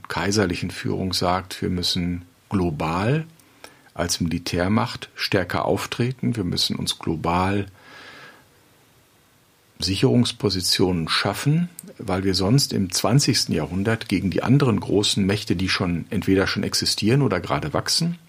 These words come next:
wie die Vereinigten Staaten, Großbritannien, Frankreich, Russland, nicht überleben können. Das führt dazu, dass es ein hohes Maß an Rüstung in dieser Zeit gibt, der dann alle Großmächte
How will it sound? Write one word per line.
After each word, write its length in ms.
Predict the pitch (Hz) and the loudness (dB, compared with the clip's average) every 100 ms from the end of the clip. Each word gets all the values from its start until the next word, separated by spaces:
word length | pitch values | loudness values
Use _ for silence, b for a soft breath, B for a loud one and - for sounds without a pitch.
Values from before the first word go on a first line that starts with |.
| - | -12
wie 80 | - | -10
die 80 | 80 | -8
Vereinigten 480 | - 69 87 - - | -4 -2 -2 -4 -6
Staaten, 420 | - 107 120 127 | -2 -2 0 0
Großbritannien, 1000 | - - 104 - - - 92 95 98 95 | -2 -2 -2 0 -4 -2 -2 -2 -2 -4
Frankreich, 760 | - - 101 101 - 92 - - | -4 -2 -2 -4 -2 -2 -4 -4
Russland, 480 | - - 120 139 - B B B B | -4 0 0 0 -4 B B B B
nicht 260 | 104 110 - | 4 4 4
überleben 480 | 113 104 98 - - | 2 4 4 2 -2
können. 320 | - - - - _ | -6 -10 -14 -20 _
Das 240 | 90 127 | 0 0
führt 240 | - 175 156 | 2 2 4
dazu, 540 | 143 - 120 120 131 B B B | 2 2 0 -2 -4 B B B
dass 120 | - 92 | -6 -2
es 140 | 90 | -2
ein 180 | - 73 | -4 0
hohes 480 | 101 143 123 - - | 4 6 4 2 2
Maß 560 | 87 90 104 131 - | 2 2 2 0 -2
an 460 | - 95 92 90 87 B B B B | -4 -4 -2 -2 -4 B B B B
Rüstung 760 | - 82 107 - - 151 170 175 - | -4 2 2 2 2 2 0 -4 -4
in 140 | 139 | -4
dieser 300 | 123 143 120 | -2 -4 -4
Zeit 500 | - 123 107 107 - | -4 -2 -2 -2 -2
gibt, 400 | 131 147 135 - 139 | 0 0 0 -10 -8
der 280 | 135 92 | -2 0
dann 160 | 90 90 | 0 0
alle 220 | - 98 | 0 0
Großmächte 920 | 90 - 95 - 98 92 - 90 85 | -2 -4 -4 -2 -2 -4 -2 -2 -2